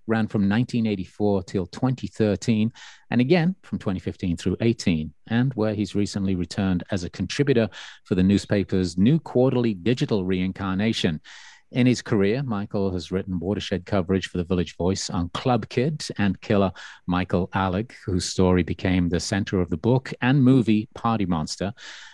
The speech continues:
And he's also a regular contributor to the Daily Beast and Queerty. He also has bylines in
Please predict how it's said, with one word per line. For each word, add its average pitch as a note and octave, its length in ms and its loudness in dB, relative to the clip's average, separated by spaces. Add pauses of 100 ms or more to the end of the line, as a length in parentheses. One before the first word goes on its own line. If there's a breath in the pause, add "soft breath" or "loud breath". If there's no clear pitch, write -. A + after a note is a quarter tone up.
And C#3 140 4
he's C#3+ 100 4
also D#3 240 4
a C#3 60 6
regular C3+ 280 4
contributor B2 500 2
to - 120 -6
the G2 80 -4
Daily A#2+ 320 2
Beast A#2 480 0 (100)
and A#2+ 280 -2
Queerty. A#2 720 0
He F2 140 -6
also F2+ 320 -2
has F2+ 200 0
bylines G#2 600 0
in F#2+ 120 -4